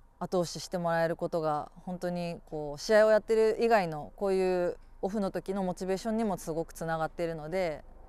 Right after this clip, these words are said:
たくさんの人に来てもらいたいなと思います。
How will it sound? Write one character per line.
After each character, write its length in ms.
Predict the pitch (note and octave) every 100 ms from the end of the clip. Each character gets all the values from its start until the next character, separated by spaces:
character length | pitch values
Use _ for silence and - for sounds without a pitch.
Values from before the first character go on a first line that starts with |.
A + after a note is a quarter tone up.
| - - - - - - - - - -
た 80 | -
く 60 |
さ 100 | -
ん 20 | F3
の 60 |
人 160 | D#3 E3
に 60 |
来 60 | D3+
て 80 | D3+
も 100 | D3+
ら 40 |
い 60 | D3
た 100 | D#3+
い 40 |
な 120 | D3
と 120 | A2+ C3
思 160 | D3
い 40 | B2
ま 140 | D3
す。 260 | - -